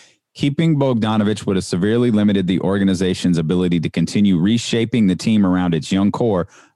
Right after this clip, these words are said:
of Fox, Bagley, and Hield.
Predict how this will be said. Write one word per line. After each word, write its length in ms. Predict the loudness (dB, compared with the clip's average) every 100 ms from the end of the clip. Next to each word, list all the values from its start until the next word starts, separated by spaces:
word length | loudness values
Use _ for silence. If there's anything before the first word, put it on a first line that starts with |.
| -6
of 160 | -6
Fox, 580 | -6 -6 -4 -4 -6 -12 _ _ _ _
Bagley, 540 | -6 -4 -2 0 -2 -4 _ -4
and 160 | 0 2
Hield. 420 | 2 2 0